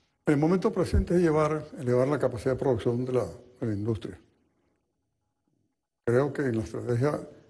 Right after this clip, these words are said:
hay que incorporar con mayor proximidad todo lo que hay que hacer con la industria del gas, que es gigantesca en el caso de Venezuela. Y el sueño dorado, pues, era poder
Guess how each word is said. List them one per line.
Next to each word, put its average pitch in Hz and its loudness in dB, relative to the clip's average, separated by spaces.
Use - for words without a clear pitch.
hay 127 -4
que 147 -2
incorporar 127 2
con 147 -2
mayor 120 2
proximidad 131 2
todo 139 4
lo 131 2
que 120 2
hay 123 2
que - -4
hacer 127 -4
con 135 -2
la 123 0
industria 117 0
del 123 2
gas, 120 -2
que 127 -2
es 110 -2
gigantesca 113 0
en 104 -4
el 104 -6
caso 107 -4
de 110 0
Venezuela. 107 -4
Y 110 2
el 98 0
sueño 139 4
dorado, 135 2
pues, 127 0
era 135 0
poder 113 -2